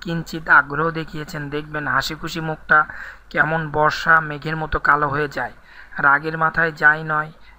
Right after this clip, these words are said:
তাই দু কথা আপনাকে শুনিয়ে দিতে পারে। নিশ্চিত থাকুন মেয়েটি আপনাকে ভালোবাসে। আট,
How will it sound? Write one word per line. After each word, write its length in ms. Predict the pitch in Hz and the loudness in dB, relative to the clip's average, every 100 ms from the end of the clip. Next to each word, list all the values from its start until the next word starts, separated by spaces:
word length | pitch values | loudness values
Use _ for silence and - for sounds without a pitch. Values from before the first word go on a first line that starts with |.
| - | -2
তাই 240 | 160 156 151 | 4 4 2
দু 200 | 156 156 | -10 -6
কথা 420 | 151 151 147 151 | -4 -2 2 2
আপনাকে 360 | 143 151 151 | 2 -4 -4
শুনিয়ে 440 | 147 - 160 156 151 | -8 -8 -8 -8 -8
দিতে 240 | 151 147 | -8 -6
পারে। 280 | 143 131 123 - - - - 160 | 0 0 0 -18 -20 -20 -12 -6
নিশ্চিত 420 | 165 - - 165 | -6 -6 -10 -10
থাকুন 340 | - 165 151 139 | -4 -4 -4 -8
মেয়েটি 340 | 143 147 156 | -10 -8 2
আপনাকে 440 | 151 143 156 156 143 | 2 2 -2 -2 -4
ভালোবাসে। 580 | 135 151 147 139 - - - - - - - - | -4 -2 -2 -4 -6 -16 -18 -18 -20 -20 -16 0
আট, 420 | 147 127 - - | 0 0 -4 -20